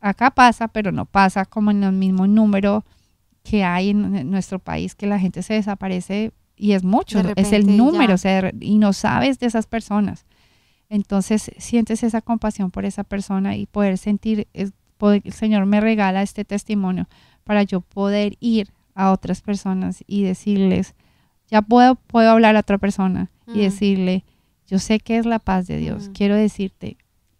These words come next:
Speaker 1: cómo puedes sentir la paz de Dios pue-, puedo decirte que en el Señor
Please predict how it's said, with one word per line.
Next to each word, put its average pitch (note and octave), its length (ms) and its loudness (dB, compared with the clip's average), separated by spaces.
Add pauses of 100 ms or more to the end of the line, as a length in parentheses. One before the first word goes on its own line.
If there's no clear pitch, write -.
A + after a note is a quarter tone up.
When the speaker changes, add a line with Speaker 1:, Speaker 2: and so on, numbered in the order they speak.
(160)
Speaker 1:
cómo G#3+ 400 2
puedes G3 360 -4
sentir F#3+ 340 -8
la F3+ 140 -2
paz F3+ 260 -2
de F3+ 120 -2
Dios F3 220 -2 (280)
pue-, G3 300 -2
puedo G#3 260 2
decirte F#3+ 580 -4 (420)
que G3+ 280 -2
en G3 160 -4
el F#3+ 100 -4
Señor F#3+ 460 -6